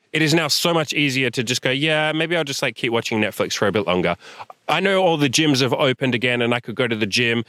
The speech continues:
but I'd rather, ju-, like, maybe I'll go next week, or I'll go next week." Like, you ha-, you're starting from inertia again. You are starting from scratch, from nothing.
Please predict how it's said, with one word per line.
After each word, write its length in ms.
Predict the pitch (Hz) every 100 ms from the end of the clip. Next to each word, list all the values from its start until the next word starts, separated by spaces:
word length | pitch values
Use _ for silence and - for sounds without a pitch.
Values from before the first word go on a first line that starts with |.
| - -
but 280 | 123 113 - _ _ _ _ _ _ -
I'd 160 | 147
rather, 260 | 165 170 156
ju-, 140 | 139 160
like, 180 | 165
maybe 220 | 180 185 180
I'll 100 | 156
go 100 | 139
next 240 | 131 -
week, 160 | 82 - -
or 80 | 160
I'll 80 | 170
go 120 | 185
next 220 | 165 -
week." 100 | - -
Like, 120 | 143 -
you 200 | 156 156
ha-, 80 | - _ _ _
you're 160 | 151 160
starting 400 | - 170 180 170
from 240 | - 151
inertia 400 | 120 123 131 117
again. 240 | 90 85 87
You 100 | 127
are 60 |
starting 340 | 123 147 151 156
from 220 | - 117
scratch, 500 | - - 110 - - _
from 240 | - 107
nothing. 480 | 120 143 - 90